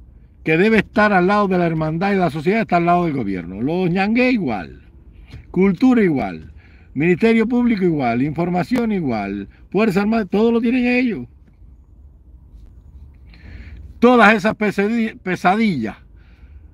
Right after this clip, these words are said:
diabólicas y maquiavélicas reunidas contra un solo sueño que somos nosotros los que soñamos con una patria libre, pero que no tenemos con qué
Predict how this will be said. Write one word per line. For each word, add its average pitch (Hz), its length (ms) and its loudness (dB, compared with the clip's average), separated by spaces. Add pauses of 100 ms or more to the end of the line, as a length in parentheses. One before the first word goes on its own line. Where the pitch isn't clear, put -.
(100)
diabólicas 165 760 2
y 165 40 4
maquiavélicas 160 720 -2
reunidas 151 640 -2 (840)
contra 143 340 0
un 180 120 2
solo 185 260 2
sueño 190 380 -2
que 143 80 -4
somos 160 300 -6
nosotros 151 520 -6
los 123 140 -4
que 135 160 -4
soñamos 165 560 -4 (680)
con 127 180 0
una 151 180 -2
patria 147 400 -4
libre, 101 480 -2 (800)
pero 123 180 -4
que 123 120 -4
no 131 100 -4
tenemos 147 320 -4
con 117 220 -6
qué 160 240 -4